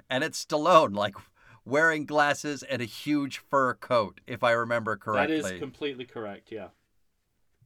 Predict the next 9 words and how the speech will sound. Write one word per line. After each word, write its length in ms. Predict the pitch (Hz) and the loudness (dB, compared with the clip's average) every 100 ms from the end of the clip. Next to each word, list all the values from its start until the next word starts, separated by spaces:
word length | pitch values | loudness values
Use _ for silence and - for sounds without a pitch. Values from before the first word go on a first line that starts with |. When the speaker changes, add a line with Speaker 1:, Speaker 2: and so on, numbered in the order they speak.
| _ _ _ _ _ _ _ _ _ _ _ _ _ | _ _ _ _ _ _ _ _ _ _ _ _ _
Speaker 2:
That's, 360 | 117 120 - 127 | -14 -14 -14 -10
uh, 460 | 117 110 107 101 - _ _ _ | -8 -6 -8 -10 -16 _ _ _
Speaker 1:
It's 100 | 104 | -18
amazing. 540 | 95 82 104 - 110 _ _ _ - | -14 -12 -12 -16 -18 _ _ _ -14
Speaker 2:
that's, 380 | 120 120 - | -12 -12 -14
uh, 300 | 127 117 110 107 _ _ _ - | -12 -10 -10 -14 _ _ _ -4
beat 240 | 165 131 | -4 -2
that, 240 | 143 143 110 | -2 -2 -4
Hitchcock. 580 | 117 - - 120 - | -12 -12 -12 -12 -12